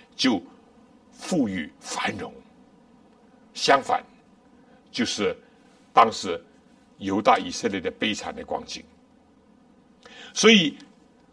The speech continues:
他们说，“我们的指望失去了，我们的灭绝近近了。”这就是说，非但是骸骨，而且前面讲这些骸骨是极其枯干。怎么会变成骸骨的？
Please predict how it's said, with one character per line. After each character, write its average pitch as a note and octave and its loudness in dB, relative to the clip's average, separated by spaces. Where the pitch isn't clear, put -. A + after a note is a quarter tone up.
他 A#3 6
们 A3 6
说 G#3 4
，“我 E3 8
们 B3 8
的 - 4
指 C4 0
望 D4+ 8
失 - 2
去 A3+ 6
了， - -4
我 D3 8
们 D#3+ 4
的 E3+ 6
灭 G#3 8
绝 - -2
近 A#3 2
近 A3+ 0
了。” E3 -8
这 A3 4
就 F3+ 0
是 - -2
说， - 6
非 C4 6
但 A#3+ 6
是 - -4
骸 - 4
骨， G#2+ -4
而 D#3 6
且 D3 0
前 B3 -2
面 F3 -4
讲 A2+ 0
这 - -4
些 F3 -2
骸 D3 4
骨 C3+ -2
是 A2 -4
极 - 2
其 - -4
枯 C#4+ 0
干。 A#3+ 4
怎 A#3+ 4
么 A3+ 0
会 C4 2
变 G#3+ -2
成 G3 -2
骸 - 0
骨 - -10
的？ - -14